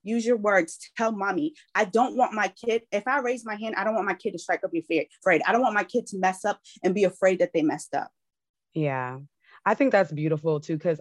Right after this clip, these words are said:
Speaker 2: I, I witnessed some ass whoopings, and I used to call my mom, like, "Come get me."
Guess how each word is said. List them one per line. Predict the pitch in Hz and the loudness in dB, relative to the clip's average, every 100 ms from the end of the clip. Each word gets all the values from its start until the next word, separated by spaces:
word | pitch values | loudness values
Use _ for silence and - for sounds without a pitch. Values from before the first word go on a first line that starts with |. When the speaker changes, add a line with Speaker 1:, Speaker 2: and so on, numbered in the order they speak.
| - | -4
Speaker 2:
I, | 170 160 147 | -2 0 2
I | 180 | 2
witnessed | 196 170 156 - | 0 -2 -6 -4
some | 156 | -4
ass | 147 151 151 | -2 -4 -6
whoopings, | 147 139 139 156 | -8 -8 -8 -4
and | 156 | 0
I | |
used | 185 160 | 0 -2
to | |
call | 170 156 | -4 -2
my | 151 | -2
mom, | 160 | 0
like, | 180 202 - | 0 -2 -4
"Come | - 339 302 294 | 0 2 2 4
get | 302 294 - | 4 2 -2
me." | 254 269 311 | -2 4 2